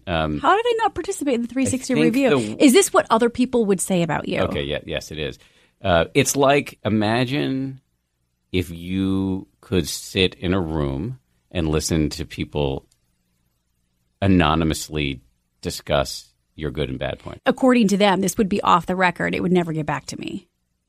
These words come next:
Speaker 2: Or are they sharing it in the context where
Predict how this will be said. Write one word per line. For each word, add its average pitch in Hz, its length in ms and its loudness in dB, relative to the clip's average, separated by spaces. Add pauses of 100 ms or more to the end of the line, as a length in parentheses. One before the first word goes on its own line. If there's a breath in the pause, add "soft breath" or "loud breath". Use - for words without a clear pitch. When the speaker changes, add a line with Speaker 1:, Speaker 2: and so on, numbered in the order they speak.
(280)
Speaker 2:
Or 262 180 8
are 247 180 6
they 254 140 6
sharing 240 480 4
it 220 240 0
in 220 100 2
the 190 80 0
context 202 640 -2
where 180 220 2